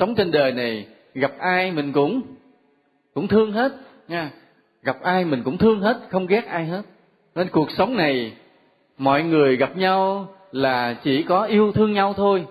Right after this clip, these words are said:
Như vậy cuộc đời rất là, rất là đẹp. Thầy nói tiếng Kinh vậy, quý đồng bào nghe có hiểu không? Hiểu không? Thầy, à, ở trong Bà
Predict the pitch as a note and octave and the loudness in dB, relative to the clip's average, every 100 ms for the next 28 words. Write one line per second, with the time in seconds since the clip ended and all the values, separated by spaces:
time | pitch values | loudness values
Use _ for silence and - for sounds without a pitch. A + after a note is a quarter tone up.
0 | - _ _ _ _ - F3+ D3 D3 C#3+ | -16 _ _ _ _ -2 2 2 2 -2
1 | - C#3 C3 B2+ B3 E3+ C#3+ C#3+ F3 - | 2 4 4 2 0 2 0 0 -4 -12
2 | - _ _ _ G#3 A3+ C#3 A#2 A2+ - | -20 _ _ _ -6 -2 -2 2 0 -2
3 | - _ _ _ _ _ _ _ _ _ | -20 _ _ _ _ _ _ _ _ _
4 | _ _ _ _ _ _ _ _ _ _ | _ _ _ _ _ _ _ _ _ _
5 | _ _ _ C#3+ D3 E3+ G3+ A3+ B3 A3 | _ _ _ -2 2 0 0 -2 0 0
6 | G3 F#3+ F3 D3+ F3 D#3+ G3 A3 D3+ C#3+ | 0 -2 -2 -2 -4 -8 -6 -2 0 0
7 | C#3 C#3+ E3 E3 D#3+ F3+ C#3+ A#2 F#3 E3+ | 0 0 -2 -4 -4 -6 -4 -4 -4 -6
8 | E3+ - _ _ _ _ _ _ _ _ | -8 -14 _ _ _ _ _ _ _ _
9 | _ _ _ _ _ _ _ A2+ A#2 C#3+ | _ _ _ _ _ _ _ -14 -14 -14
10 | A2 _ _ _ _ _ F2 _ _ _ | -20 _ _ _ _ _ -20 _ _ _
11 | _ _ _ _ _ _ _ _ _ _ | _ _ _ _ _ _ _ _ _ _
12 | _ B2 A#2 A#2 A#2 A2+ A#2 C3+ D3 C3+ | _ -2 0 2 0 0 -2 -4 -4 -2
13 | A2+ | -4